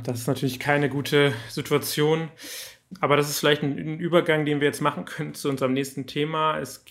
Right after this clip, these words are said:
vor allem eines der, äh, Herkunftsländer der Menschen, oder was ist eines der Herkunftsländer? Herkunftsregionen ist ja, ähm, Afrika, der Kontinent. Und Andreas, du hast da mal ein bisschen, äh, raufgeguckt, denn da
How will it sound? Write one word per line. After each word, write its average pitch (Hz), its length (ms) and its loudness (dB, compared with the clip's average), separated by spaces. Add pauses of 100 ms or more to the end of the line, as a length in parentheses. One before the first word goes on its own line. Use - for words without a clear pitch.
(160)
vor - 280 0
allem 147 200 4
eines 147 380 0
der, 135 340 2
äh, 127 220 -2
Herkunftsländer 143 600 -2
der 131 120 0
Menschen, 139 480 -4 (480)
oder 120 140 -4
was 117 100 -2
ist 113 140 -8
eines 123 180 -4
der 120 100 -6
Herkunftsländer? 127 540 0
Herkunftsregionen 139 1040 0
ist 127 240 -6
ja, 123 480 -2
ähm, 120 220 -10
Afrika, 170 760 0
der 131 140 -4
Kontinent. 156 600 -6 (580)
Und 131 580 0
Andreas, 139 420 2
du 151 140 2
hast 175 160 2
da 151 100 4
mal 143 140 2
ein 135 80 0
bisschen, 135 440 -2
äh, 143 120 -2
raufgeguckt, 160 800 -2
denn 135 560 0
da 143 460 4